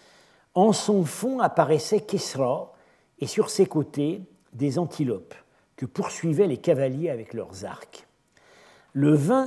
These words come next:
y était versé jusqu'aux basques relevées à leur taille et l'eau à hauteur de leur couvre-chef. C'est-à-dire, le vin est versé jusqu'au niveau de, de, des pans de la veste qui sont retroussés dans la ceinture,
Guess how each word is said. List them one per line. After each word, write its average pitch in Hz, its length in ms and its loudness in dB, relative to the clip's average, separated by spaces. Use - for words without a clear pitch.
y 170 160 6
était 165 240 4
versé 165 480 4
jusqu'aux 135 420 -4
basques 165 520 2
relevées 165 560 6
à 135 60 0
leur 123 260 -4
taille 190 520 0
et 139 120 4
l'eau 165 360 10
à 131 120 2
hauteur 156 420 10
de 151 80 -2
leur 143 200 0
couvre-chef. - 800 -6
C'est-à-dire, 127 180 -4
le 190 100 10
vin 226 220 4
est 190 100 4
versé 175 420 2
jusqu'au 175 360 0
niveau 165 560 8
de, 147 60 -12
de, 143 340 -12
des 143 200 2
pans 208 400 8
de 143 100 2
la 151 120 6
veste 139 520 2
qui 147 140 -8
sont 139 220 -6
retroussés 175 560 2
dans 131 120 -4
la 120 100 -6
ceinture, 185 680 -8